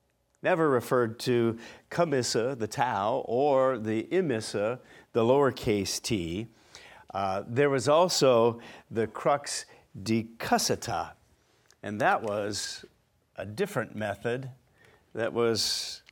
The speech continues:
crucifying an individual in the, in the shape of an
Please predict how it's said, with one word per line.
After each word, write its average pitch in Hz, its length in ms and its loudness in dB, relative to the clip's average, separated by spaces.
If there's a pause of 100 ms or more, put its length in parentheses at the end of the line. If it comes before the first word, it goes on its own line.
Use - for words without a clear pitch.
(140)
crucifying 120 600 -4
an 107 60 -4
individual 104 760 -6 (140)
in 101 180 -10
the, 92 240 -8 (480)
in 98 140 -10
the 92 80 -8
shape 120 300 -6
of 92 100 -8
an 101 100 -6